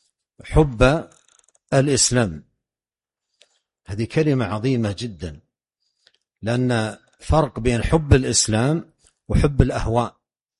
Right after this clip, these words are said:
والضلالات، لأن الحب إذا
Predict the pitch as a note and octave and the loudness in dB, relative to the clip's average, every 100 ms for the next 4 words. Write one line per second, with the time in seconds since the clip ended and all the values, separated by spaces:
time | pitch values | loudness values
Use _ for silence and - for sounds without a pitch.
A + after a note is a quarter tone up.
0 | _ _ G#2+ F#2+ A2 G#2+ G#2+ A#2+ A2 - | _ _ -12 -6 -4 -2 -2 -2 -4 -10
1 | - - _ _ _ _ _ _ _ _ | -18 -20 _ _ _ _ _ _ _ _
2 | _ _ _ _ _ - A#2 B2 A2+ - | _ _ _ _ _ -4 0 2 2 4
3 | D3+ C3 B2+ A2+ A2+ A2 | 2 4 4 4 0 -2